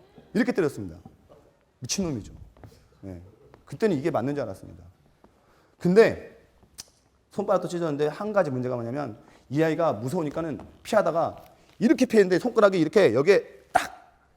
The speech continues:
손가락 하나가 맞은 겁니다. 어떻게 됐겠습니까? 부러졌습니다. 새끼손가락이. 할머니가 사진 다 찍고 부은 거 뭐 한 거 다 찍고 소송 걸겠다고 초-,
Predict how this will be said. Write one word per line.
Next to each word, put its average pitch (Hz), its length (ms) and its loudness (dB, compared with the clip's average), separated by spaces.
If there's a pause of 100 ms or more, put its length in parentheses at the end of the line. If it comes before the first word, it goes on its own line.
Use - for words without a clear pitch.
(180)
손가락 262 380 2
하나가 302 180 -4
맞은 123 220 -2
겁니다. 98 240 -16 (400)
어떻게 151 240 0
됐겠습니까? 117 520 -6 (720)
부러졌습니다. 196 500 -2 (260)
새끼손가락이. 92 520 -12 (520)
할머니가 196 880 4
사진 202 240 -2
다 139 100 -8
찍고 139 260 -4
부은 131 260 -4
거 143 60 -2
뭐 135 140 -2
한 160 140 -4
거 165 60 -4
다 - 140 -10
찍고 147 380 -6 (200)
소송 226 260 -4
걸겠다고 156 320 -2
초-, - 140 -12